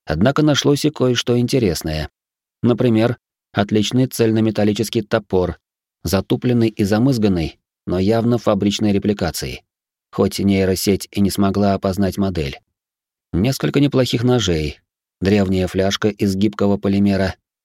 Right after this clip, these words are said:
и другое, свидетельствующее о несомненной связи дикарей с внутренними секторами мира кольца. Было и странное. Инкарнатор еще раз взглянул на необычный предмет,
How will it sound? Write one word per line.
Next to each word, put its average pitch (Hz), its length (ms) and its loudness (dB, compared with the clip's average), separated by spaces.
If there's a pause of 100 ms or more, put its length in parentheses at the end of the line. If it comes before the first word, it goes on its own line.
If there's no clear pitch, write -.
(140)
и 117 140 0
другое, 92 600 0 (480)
свидетельствующее 101 1040 0
о 95 140 -2
несомненной 98 640 2
связи 95 380 0
дикарей 98 560 -2 (120)
с - 140 -12
внутренними 110 540 0
секторами 98 560 0
мира 90 340 0
кольца. 82 460 -6 (760)
Было 123 260 4
и 120 100 4
странное. 107 640 -2 (440)
Инкарнатор 104 640 0
еще 104 360 4
раз 101 220 0
взглянул 107 500 2
на 104 100 4
необычный 98 580 2
предмет, 92 520 -2